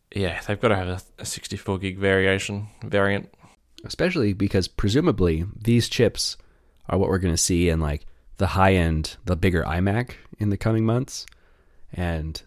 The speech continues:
Speaker 2: those things
Speaker 1: Mm-hmm.
Speaker 2: really need at least sixty-four. Like, sixty-four is almost not enough. You should be able to go to one twenty-eight on those, but sixty-four would be enough for most people. And then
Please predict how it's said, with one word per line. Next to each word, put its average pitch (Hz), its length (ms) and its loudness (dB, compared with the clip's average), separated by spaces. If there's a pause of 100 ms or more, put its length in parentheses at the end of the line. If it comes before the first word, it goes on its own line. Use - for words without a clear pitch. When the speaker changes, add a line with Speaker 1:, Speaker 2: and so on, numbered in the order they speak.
Speaker 2:
those 120 220 2
things 104 240 -2
Speaker 1:
Mm-hmm. 98 100 -2
Speaker 2:
really 95 260 6
need 78 140 -4
at 67 60 -2
least 69 200 -4
sixty-four. - 480 -6
Like, 76 160 -8
sixty-four 90 600 0
is 78 100 -2
almost 78 320 -4
not 76 240 -4
enough. - 380 -10
You - 60 -6
should - 80 -10
be 80 60 -2
able 78 80 -4
to 78 60 -2
go 73 60 -4
to 76 60 -6
one 80 80 -2
twenty-eight 76 420 -4
on 76 160 -8
those, 76 380 -4 (100)
but - 220 -8 (960)
sixty-four - 560 -4
would 69 120 -4
be 76 320 -4 (560)
enough 107 400 4
for - 280 0
most 95 320 4
people. 78 500 -2 (140)
And 87 180 -2
then 82 300 -4